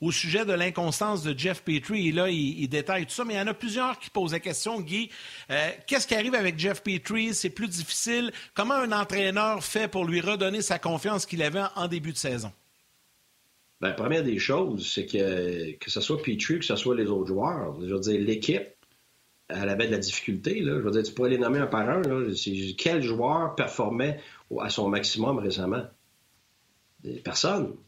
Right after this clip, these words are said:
Speaker 2: Fait qu'il est pas, euh, c'est pas un extraterrestre, là, qui, qui joue à l'e-, à l'extérieur du contexte de son équipe, là. Premièrement, euh,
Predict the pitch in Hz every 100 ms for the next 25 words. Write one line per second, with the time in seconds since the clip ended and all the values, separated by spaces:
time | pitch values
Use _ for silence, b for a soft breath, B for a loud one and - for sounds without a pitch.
0 | _ 87 90 95 92 101 104 143 156 127
1 | 101 95 92 90 82 76 71 65 - -
2 | 123 127 110 - 113 98 98 170 175 -
3 | 107 - 98 - 104 101 120 110 101 104
4 | 104 104 127 - 120 110 135 127 - 107
5 | 123 120 113 - 104 92 - 190 - 104
6 | 98 113 110 110 110 156 233 B B B
7 | B B B - 104